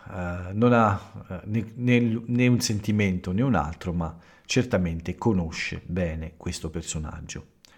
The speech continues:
È un personaggio, come ho detto, s-, molto influente nella televisione italiana.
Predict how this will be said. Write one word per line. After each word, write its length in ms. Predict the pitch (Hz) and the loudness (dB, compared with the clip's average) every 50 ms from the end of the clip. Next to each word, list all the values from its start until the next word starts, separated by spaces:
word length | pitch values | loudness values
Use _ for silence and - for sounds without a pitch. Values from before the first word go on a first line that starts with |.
| _ _ _ _ _ _ _ _ _ _ _ _ _ _ _ _ _ | _ _ _ _ _ _ _ _ _ _ _ _ _ _ _ _ _
È 80 | - | 4
un 80 | 131 131 | 6 6
personaggio, 580 | 147 127 - 127 117 113 107 107 98 101 101 92 | 6 6 6 6 6 8 8 6 6 4 2 2
come 200 | 104 98 98 101 | 2 2 2 2
ho 20 | |
detto, 340 | 98 104 95 - - 87 82 | 2 2 0 0 -2 -6 -4
s-, 220 | - - - - - | -4 -4 -4 -2 0
molto 760 | 123 113 131 151 147 113 92 85 - - - 82 71 - - - | 4 6 8 8 8 8 6 2 -2 -4 -8 -8 -8 -8 -10 -6
influente 960 | 104 98 92 87 - - 95 95 90 87 85 82 85 85 85 - - 85 80 | -4 -4 -4 -4 -4 0 0 2 2 2 0 0 -2 -4 -8 -8 -10 -8 -6
nella 200 | - 92 87 87 | -4 -4 -4 -4
televisione 460 | 82 85 82 85 87 82 87 87 85 | -4 -4 -4 -4 -4 -4 -4 -4 -4
italiana. 720 | 90 87 - - 123 127 127 135 147 160 175 170 - - | -2 0 0 2 2 4 2 2 2 2 0 -2 -4 -8